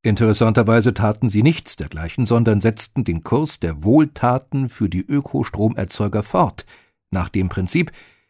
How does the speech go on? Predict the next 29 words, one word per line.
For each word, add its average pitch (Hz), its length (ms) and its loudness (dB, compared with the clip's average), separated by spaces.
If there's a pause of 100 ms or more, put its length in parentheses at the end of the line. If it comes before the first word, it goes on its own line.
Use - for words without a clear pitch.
(240)
„mehr 180 320 4
von 156 360 0
dem 139 200 4
Gleichen“. 139 580 0 (920)
So 101 220 0
entstand 92 680 -4
nach 76 220 -10
der 80 100 -10
Vergütung 101 480 -2
für 87 200 -6
nie 123 260 0
produzierten 123 640 -4
Strom 147 400 -2
die 123 100 0
sogenannte 120 460 0 (320)
Offshore-Umlage. 80 1300 -2 (840)
Sie 104 160 -2
findet 127 340 2
sich 127 200 0
seit 113 240 0
zweitausenddreizehn 107 1040 -2
als 107 380 -4
weiterer 101 400 0
Posten - 560 -4
auf - 200 -8
der 90 100 -6
Stromrechnung 92 680 -2
der 87 100 -2
Bürger. 90 340 -2